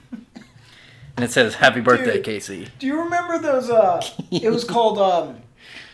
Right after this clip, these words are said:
Speaker 1: fuck, Dixie Outfitters.
Speaker 2: Yes, oh
Speaker 1: Those
Speaker 2: God.
Speaker 1: T-shirts?
Speaker 2: Yeah. <laughs>
Speaker 1: That's, it's so weird to think,
Speaker 2: Oh,
Speaker 1: like,
Speaker 2: that's funny.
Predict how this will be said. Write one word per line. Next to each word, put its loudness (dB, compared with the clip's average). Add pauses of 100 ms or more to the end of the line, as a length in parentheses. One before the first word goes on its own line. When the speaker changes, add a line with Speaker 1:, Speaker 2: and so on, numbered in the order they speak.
(560)
Speaker 1:
fuck, 2
Dixie 0
Outfitters. 2
Speaker 2:
Yes, 4
oh 2
Speaker 1:
Those 2
Speaker 2:
God. -4
Speaker 1:
T-shirts? -2
Speaker 2:
Yeah. 8
<laughs> -20
Speaker 1:
That's, 0
it's -6
so -2
weird -6
to -4
think, -8
Speaker 2:
Oh, 6
Speaker 1:
like, 4
Speaker 2:
that's -10
funny. -2